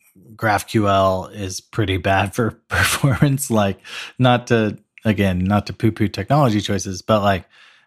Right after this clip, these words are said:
I think the idea is it's very easy to make, like, an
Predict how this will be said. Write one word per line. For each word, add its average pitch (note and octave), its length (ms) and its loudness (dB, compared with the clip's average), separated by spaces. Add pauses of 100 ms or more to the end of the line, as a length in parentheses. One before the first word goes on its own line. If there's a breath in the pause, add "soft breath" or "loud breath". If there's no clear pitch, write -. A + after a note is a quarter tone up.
(140)
I A2+ 280 -4
think C#3 200 2
the B2 120 4
idea A2 400 2
is G2+ 160 -4
it's G#2+ 160 -6
very C#3 320 2
easy A#2+ 460 4
to G#2 120 2
make, G2+ 320 2
like, G2 220 -2
an F#2+ 240 -4